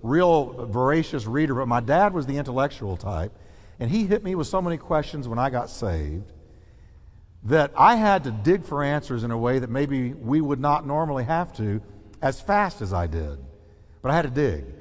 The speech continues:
And I can remember the night when just this knowing came over me, both intellectually and in my heart, that I held in my hand the very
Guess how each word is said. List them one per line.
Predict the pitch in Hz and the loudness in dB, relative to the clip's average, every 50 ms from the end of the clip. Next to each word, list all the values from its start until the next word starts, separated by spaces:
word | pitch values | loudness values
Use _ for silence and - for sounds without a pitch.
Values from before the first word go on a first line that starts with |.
| - - - | -18 -12 -6
And | 120 147 | -2 -2
I | 190 | -2
can | - 185 | 0 -2
remember | 180 165 170 175 156 147 147 143 139 135 - - - - - - - | -2 0 0 0 0 2 0 0 -2 -4 -10 -20 -20 -20 -16 -8 -4
the | 123 131 | -2 0
night | 131 135 123 107 85 73 - - - - - - - - - - - - - - - - - - - - | 2 2 2 0 0 -4 -8 -14 -20 -20 -20 -20 -20 -20 -20 -20 -20 -20 -20 -20 -20 -20 -20 -20 -20 -10
when | - 120 131 139 143 143 143 131 131 - - - 104 | -4 0 2 4 4 4 4 2 -2 -6 -10 -10 -8
just | 101 127 185 208 196 - - | -2 0 2 2 0 0 0
this | 156 175 170 - - | 2 2 2 2 0
knowing | 135 135 139 147 156 156 147 127 113 107 104 | -2 0 2 4 4 4 4 4 4 2 0
came | 101 135 139 131 | 0 0 0 4
over | 131 135 131 120 117 | 4 4 4 4 2
me, | 104 107 101 | 2 2 2
both | 101 101 143 147 160 160 156 - - - | 4 6 6 6 6 6 4 -2 -4 -2
intellectually | 151 147 - 135 127 151 190 190 - - 220 202 214 220 226 240 214 - - - - - - - - - - | -2 0 2 4 4 4 4 4 2 -2 0 0 2 0 0 -2 -4 -8 -16 -20 -20 -20 -20 -20 -18 -8 -2
and | 143 127 | 0 2
in | 151 170 170 | 4 4 6
my | 170 165 165 151 | 6 6 6 6
heart, | - 156 143 113 90 82 78 - - - - - - - - - - - - - - - - | 6 4 4 4 4 2 0 -6 -12 -18 -20 -20 -20 -20 -20 -20 -20 -20 -20 -20 -20 -10 -2
that | - 110 | 2 6
I | 117 120 127 | 6 6 6
held | 135 165 190 220 214 | 6 6 6 6 6
in | 208 196 | 4 4
my | 185 180 175 | 4 4 4
hand | 165 156 165 143 120 104 95 95 98 104 110 - - - - - | 4 2 2 2 2 4 4 4 2 2 0 -4 -8 -18 -12 -4
the | 92 113 113 | -2 0 0
very | 101 98 139 151 160 131 113 107 107 104 104 | 2 4 6 6 6 6 4 4 4 2 0